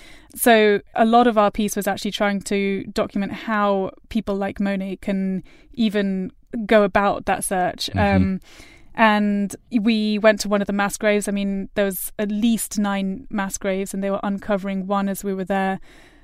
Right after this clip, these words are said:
Speaker 1: And there are hundreds and hundreds of bodies being dug up. And within that, there just aren't the international forensic tools that you need to really identify those bodies and to really know what happened. I
Speaker 2: Mm-hmm.
Speaker 1: mean,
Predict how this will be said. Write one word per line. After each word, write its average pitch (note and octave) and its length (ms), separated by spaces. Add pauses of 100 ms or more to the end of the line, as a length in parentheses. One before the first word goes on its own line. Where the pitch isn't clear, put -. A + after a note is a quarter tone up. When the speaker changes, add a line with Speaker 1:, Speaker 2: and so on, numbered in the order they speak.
(140)
Speaker 1:
And G#3 520 (240)
there A3 160
are G3+ 60
hundreds A#3 380
and G3+ 120
hundreds G3+ 320
of F#3 100
bodies A3+ 300
being F#3+ 260
dug F#3+ 220
up. F#3 260 (160)
And G3 600
within G#3+ 400
that, G#3 160
there G#3 80
just - 200
aren't A3 300
the G3+ 240
international G3+ 600
forensic G3 560
tools G3 420
that F#3+ 80
you F#3+ 120
need G3+ 360
to - 180
really G3 480
identify G3+ 580
those G3 160
bodies G3 300
and F#3+ 120
to G3+ 80
really G3+ 200
know G3 440
what G3+ 200
happened. G3 540
I A#3 60
Speaker 2:
Mm-hmm. G#3 120
Speaker 1:
mean, G3+ 280